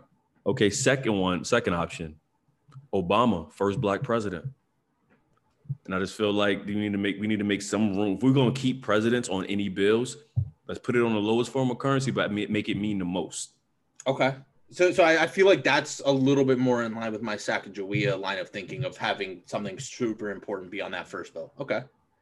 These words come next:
Speaker 2: He was one that, spoiler alert, did, I did not put on there, and I wanted to,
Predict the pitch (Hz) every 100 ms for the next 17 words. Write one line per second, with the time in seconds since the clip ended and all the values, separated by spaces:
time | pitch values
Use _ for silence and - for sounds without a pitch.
0 | _ _ _ - 196 165 190 185 165 151
1 | - 165 160 151 139 139 139 131 117 -
2 | _ _ _ 139 131 123 120 123 - 143
3 | 143 147 156 165 - 127 120 110 110 110
4 | 135 135 170 170 170